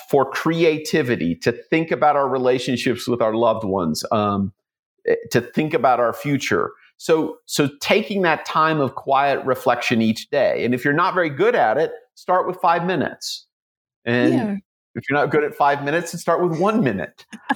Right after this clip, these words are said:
Speaker 1: Um,
Speaker 2: <laughs> Something.
Speaker 1: but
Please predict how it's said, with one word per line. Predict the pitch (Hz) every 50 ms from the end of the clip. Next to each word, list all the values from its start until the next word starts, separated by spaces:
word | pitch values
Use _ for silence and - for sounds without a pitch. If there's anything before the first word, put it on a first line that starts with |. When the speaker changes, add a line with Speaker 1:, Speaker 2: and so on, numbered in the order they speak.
| - -
Speaker 1:
Um, | 123 123 120 113 110 226 - - - - - - - - - - - _ _ _ - - - _ -
Speaker 2:
<laughs> | 269 277 277 - - _ _ _ - - - _
Something. | - - 294 311 285 - 196 - - - - _ - 220 -
Speaker 1:
but | 214 143 -